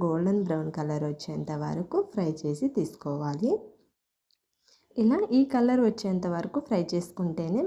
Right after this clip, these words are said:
మనకి పచ్చడి అనేది ఎక్కువ రోజులు నిల్వ ఉండి టేస్ట్ కూడా బాగుంటుంది, కమ్మగా ఉండాలన్నమాట తినేటప్పుడు. అలా ఫ్రై చేసి తీసుకోవాలి. ఇలా గోల్డెన్ బ్రౌన్ కలర్ వచ్చేంత వరకు ఫ్రై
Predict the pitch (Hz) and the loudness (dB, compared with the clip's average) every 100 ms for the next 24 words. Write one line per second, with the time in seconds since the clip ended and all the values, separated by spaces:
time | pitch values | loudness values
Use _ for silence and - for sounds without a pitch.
0 | 330 185 180 269 453 - - - _ _ | 2 2 2 2 0 0 -16 -20 _ _
1 | 175 165 - 185 180 160 156 233 - 180 | -4 -4 -4 0 0 0 0 0 0 -2
2 | 180 - 254 247 226 233 208 170 160 165 | -4 0 2 4 2 2 2 2 0 -2
3 | 165 180 311 - 165 160 180 - - 165 | 0 2 2 2 0 0 -2 -6 -4 -2
4 | 226 427 - - - - _ 220 180 156 | 0 -2 -8 -20 -20 -20 _ 0 0 2
5 | 156 160 165 175 294 - 185 165 175 185 | 0 0 0 2 2 0 -2 0 2 2
6 | 170 156 151 151 151 151 151 147 220 277 | 2 0 -2 -4 -4 -4 -4 -4 -4 -2
7 | 180 156 156 160 160 160 180 277 - 196 | -2 -2 -4 -4 -6 -2 -4 -4 -6 -2
8 | 196 214 196 156 160 160 156 359 254 - | 0 -2 -2 -2 0 -2 -2 0 0 0
9 | - 147 147 147 - 214 220 190 190 185 | -6 -4 -2 -4 -4 -2 0 0 0 2
10 | 214 233 180 175 165 160 160 160 156 - | 2 0 2 0 0 -2 -2 -2 -4 -4
11 | 160 156 156 156 156 - 320 - | -6 -4 -4 -4 -4 -4 -6 -2